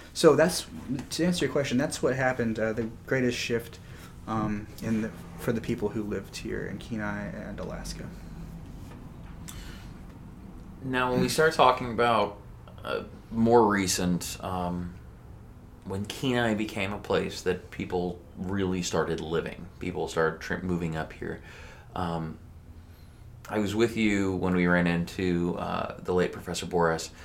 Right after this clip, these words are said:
Speaker 1: Mm-hmm.
Speaker 2: um, while walking Salteshi trails, and he was saying that, um, the first year-round industry to, to come to the Kenai Peninsula was Wildwood Air Force Base.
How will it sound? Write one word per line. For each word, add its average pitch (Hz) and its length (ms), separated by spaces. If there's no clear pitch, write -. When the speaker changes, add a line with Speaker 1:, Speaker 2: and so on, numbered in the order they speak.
Speaker 1:
Mm-hmm. 123 300
Speaker 2:
um, 82 400
while 90 200
walking 85 440
Salteshi 82 520
trails, 87 480
and 87 160
he 90 140
was 92 120
saying 80 360
that, 78 160
um, - 180
the 92 100
first 120 580
year-round 90 800
industry 85 880
to, 87 300
to - 140
come 90 300
to 90 80
the 85 100
Kenai 82 440
Peninsula 80 920
was 82 580
Wildwood 85 640
Air 80 180
Force - 300
Base. - 400